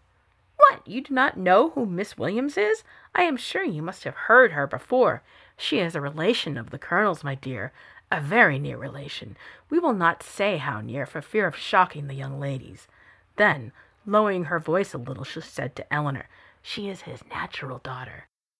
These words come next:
"Indeed!" "Oh, yes, and as like him as she can stare. I dare say the Colonel will leave her all his fortune."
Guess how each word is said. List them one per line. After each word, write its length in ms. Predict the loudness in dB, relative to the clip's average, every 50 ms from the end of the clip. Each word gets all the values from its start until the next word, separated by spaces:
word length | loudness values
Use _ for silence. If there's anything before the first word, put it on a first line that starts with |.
| _ _ _ _ _
"Indeed!" 840 | -2 -2 -2 -2 -4 -8 -6 -2 0 2 4 4 2 0 -4 -10 -14 -20 _ _ _ _ _ _ _ _ _ _ _ _ _ _ _ _ 2
"Oh, 360 | 6 6 6 6 4 2 -4 -8 -6
yes, 460 | 0 2 2 2 2 0 -6 -14 -18 -12 -10
and 140 | -6 -6 -6
as 160 | -6 -6 -8
like 400 | -10 0 2 4 4 4 4 0
him 260 | -2 -2 0 0 0
as 220 | -2 -4 -6 -8 -8
she 200 | -8 -6 -6 -4
can 160 | -2 -4 -4
stare. 520 | -4 -6 -4 -2 -2 -2 -2 -4 -8 -12 -16 _ -20 -20 -20 -20 -4 2
I 120 | 2 2
dare 260 | 4 6 6 6 6 4
say 280 | 2 -2 -2 0 0
the 100 | 0 -2
Colonel 420 | -4 -4 -2 -2 0 0 -2 -4 -4
will 140 | -6 -6
leave 200 | -6 -8 -8 -8
her 180 | -6 -6 -6 -2 0
all 240 | 0 2 2 0 0
his 200 | -2 -6 -8 -8
fortune." 520 | -8 -8 -8 -8 -8 -12 -14 -14 -14 -16